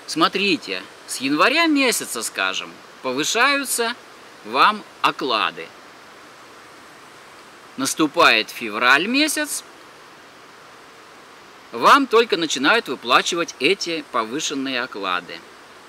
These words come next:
Что произойдет в феврале-марте? Э, тут власти все, всеми силами будут держать, э, цены, но цены абсолютно логически должны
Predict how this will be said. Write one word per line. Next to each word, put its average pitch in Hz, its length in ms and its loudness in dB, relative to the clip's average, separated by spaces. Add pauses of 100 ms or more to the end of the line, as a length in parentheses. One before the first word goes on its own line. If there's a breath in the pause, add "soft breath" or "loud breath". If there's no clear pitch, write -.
(600)
Что 220 360 6
произойдет 202 680 2
в - 40 -18
феврале-марте? 156 960 2 (1000 loud breath)
Э, 139 320 8
тут 277 200 0
власти 185 380 2
все, 147 480 0
всеми 165 320 0
силами 226 400 -2
будут 131 340 -6
держать, 120 580 -2
э, 123 640 4
цены, 160 640 2 (400)
но 131 160 -2
цены 214 640 2 (300)
абсолютно 135 540 -2
логически 120 720 -6
должны 117 480 -6